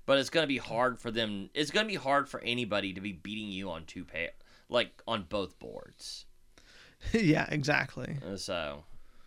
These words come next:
Speaker 1: now if one guy, now if that guy who went all in has basically the nuts on his board, and the other guy who calls you, or, I guess this is the problem. If you go over and above that one guy, and someone jams on you,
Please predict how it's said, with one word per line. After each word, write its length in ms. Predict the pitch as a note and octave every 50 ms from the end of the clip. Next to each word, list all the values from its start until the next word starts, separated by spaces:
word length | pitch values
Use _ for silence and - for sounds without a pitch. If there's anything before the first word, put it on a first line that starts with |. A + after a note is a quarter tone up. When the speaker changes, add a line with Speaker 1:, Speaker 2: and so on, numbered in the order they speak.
| - -
Speaker 1:
now 240 | A#2+ A#2+ A2+ A2
if 200 | A2+ A#2 G#2+ G2
one 260 | A2 A#2+ C#3 C3+ C3 A2+
guy, 480 | A#2 A2 G#2 G2+ G2 G2+ G2 G2 - -
now 300 | - C3 B2+ A#2+ A2+ G#2+
if 60 | G#2 -
that 160 | A#2+ A#2+ A2+
guy 180 | A2 A#2 B2 A#2
who 80 | A2 G#2+
went 140 | A2 G#2+ G2+
all 200 | G2 G2 F#2 G2+
in 220 | G#2+ A#2 A#2 A#2 A2
has 300 | G#2 G#2 G#2 F#2+ F#2 F2
basically 380 | - A2 G#2+ G2+ - - G2+ F#2+
the 100 | F2+ E2+
nuts 320 | F2 F#2 G2 G#2 G2+ -
on 120 | G2 F#2 F#2
his 180 | G2 G#2+ G#2+ G#2+
board, 440 | G#2 A#2+ A#2+ B2 B2+ B2+ B2+ B2+ - - - - - -
and 200 | - A#2 G#2+ G2+
the 120 | F#2+ F#2+
other 140 | G2 G2+ G#2+ G2+
guy 180 | G2 G2 G2
who 80 | F#2+ F2
calls 360 | - - F#2 F2+ G2 F#2 - A#2+
you, 280 | A#2+ A#2+ A#2+ A#2+ A#2 A#2 - _ _
or, 260 | - G2+ G2 F#2 G2 G2 F#2 - - - - - - - - - - - - - -
I 60 | D3 E3
guess 200 | F3+ G#3 G3 -
this 160 | G3 F#3 D#3
is 60 | C#3+
the 100 | A2 A2+
problem. 560 | - - A2+ A2+ A2 G#2+ F#2 F#2+ F#2 F2+ F2 - _ _ _ _ - -
If 160 | B2 B2 A#2+
you 580 | D3 F3 G3+ G#3 G3 F#3+ F3 E3 D3+ C#3 C3 - - - - _ - - A#2 B2+ B2 A#2+ A#2 A2+ - _ - C3+
go 240 | - D#3 D#3 D3 - -
over 360 | C3 C#3+ D3 C#3+ C3+ C3 C#3+
and 80 | C3 A2+
above 460 | F#2+ E2 - G2+ A2 A2 A#2 A2+ G2+
that 200 | A#2 G#2+ - -
one 240 | D2+ F2+ G2+ G#2+ A#2
guy, 400 | A#2 B2 B2 C3 C3+ C3+ C3+ C3+ - _ - - - - - -
and 120 | - A#2+ G#2+
someone 300 | - C3+ C3+ C3 A2 G#2
jams 400 | F2+ F2+ G2+ G#2 A2+ B2 B2+ B2+
on 180 | D3 C#3+ C#3+ C#3+
you, 260 | C#3+ D3 D3 C#3+